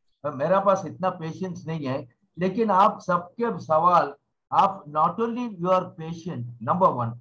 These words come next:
number two, you are alert। जैसे मैं log in किया, आपको पता चल गया,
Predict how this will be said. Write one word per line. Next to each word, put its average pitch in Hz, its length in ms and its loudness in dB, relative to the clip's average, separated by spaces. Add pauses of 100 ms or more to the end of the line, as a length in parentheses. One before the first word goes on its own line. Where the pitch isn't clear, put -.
(340)
number 202 320 4
two, 180 180 0
you 180 120 4
are - 160 6 (140)
alert। 180 340 2 (500)
जैसे 196 460 -2
मैं 185 360 0
log 180 180 2
in 214 240 -4
किया, 196 540 0
आपको 180 260 -4
पता 160 280 -4
चल 143 180 -8
गया, 107 260 -8